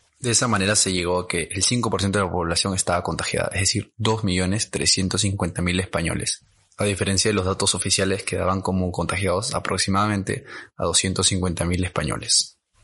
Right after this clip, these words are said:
Ahora, ¿para qué son importantes estos, estos estudios? ¿Para qué es importante saber más o menos cuántas personas están contagiadas en un país? No solo es una foto del momento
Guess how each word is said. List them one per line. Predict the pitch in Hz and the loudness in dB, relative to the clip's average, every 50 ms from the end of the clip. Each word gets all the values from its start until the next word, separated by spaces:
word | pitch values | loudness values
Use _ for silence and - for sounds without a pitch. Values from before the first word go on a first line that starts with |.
| _ - _ _ - - - - - _ _ _ _ | _ -20 _ _ -16 -16 -16 -16 -18 _ _ _ _
Ahora, | - 110 104 98 | 0 0 0 2
¿para | 104 104 104 | 0 0 0
qué | - 143 | 0 0
son | - - 151 147 | 0 2 2 0
importantes | 143 123 113 107 104 113 110 113 113 | 0 0 -2 -2 0 0 0 0 0
estos, | - 120 110 - - - | 0 0 0 -2 -4 -4
estos | - - - 113 - | -4 -2 0 2 2
estudios? | - - - 107 101 92 87 90 90 | 2 2 0 0 0 0 0 0 -2
¿Para | - - 98 95 | -2 -2 -2 0
qué | - 110 | 0 0
es | 117 | 0
importante | 120 104 - 101 101 101 101 104 | 0 -2 -2 0 0 0 0 0
saber | - - 85 90 95 95 | 0 0 0 0 0 0
más | 98 101 104 101 | 0 0 0 0
o | 101 | 0
menos | 101 98 98 - - | 0 0 -2 -4 -4
cuántas | - - 104 101 98 104 101 - | -2 -2 -2 0 0 -2 -2 -2
personas | 95 90 - - 98 98 - - | -2 -2 0 0 0 0 0 -2
están | - - - 98 95 | -2 -2 -2 -2 -2
contagiadas | - 95 92 90 95 90 90 - 87 | -2 -2 -2 -2 0 0 0 0 -2
en | 90 90 | -2 -2
un | 87 | -2
país? | - - - - - - - - - - - - - - _ | -2 -2 -2 -2 -2 -6 -8 -12 -16 -12 -12 -12 -12 -10 _
No | 117 120 | -2 0
solo | 120 - 139 135 | 2 2 2 2
es | 131 - | 2 0
una | 135 127 107 98 | 0 0 0 -2
foto | - - 104 104 101 - 113 107 | -2 0 0 -2 0 0 0 0
del | 101 95 92 | 2 2 0
momento | 90 87 90 92 92 92 90 101 120 - - | 0 0 0 0 0 0 0 -2 -4 -4 -8